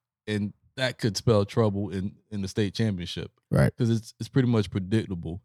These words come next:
Speaker 1: And wouldn't you say that about Lake Gibson? They weren't really doing much offensively,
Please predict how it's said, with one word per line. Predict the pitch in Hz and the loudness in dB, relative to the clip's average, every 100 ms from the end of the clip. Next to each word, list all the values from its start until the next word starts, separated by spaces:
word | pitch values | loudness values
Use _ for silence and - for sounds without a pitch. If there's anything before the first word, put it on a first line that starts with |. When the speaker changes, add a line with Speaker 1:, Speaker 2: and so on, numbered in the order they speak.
| _ | _
Speaker 1:
And | 107 101 104 _ _ | -2 -2 -2 _ _
wouldn't | 117 120 | 0 0
you | 120 | 2
say | 113 120 | 6 6
that | 117 | 6
about | 110 107 110 104 - _ | 4 4 4 2 -2 _
Lake | 110 107 | -2 0
Gibson? | 107 123 - 117 | 2 2 2 0
They | 113 123 | 2 2
weren't | 147 135 | 2 2
really | 131 120 | 4 4
doing | 107 123 127 120 | 2 0 2 2
much | 110 120 123 117 - | 4 4 4 2 -4
offensively, | 98 107 - 123 - 98 92 92 | -2 -2 0 -2 -2 -4 -2 -4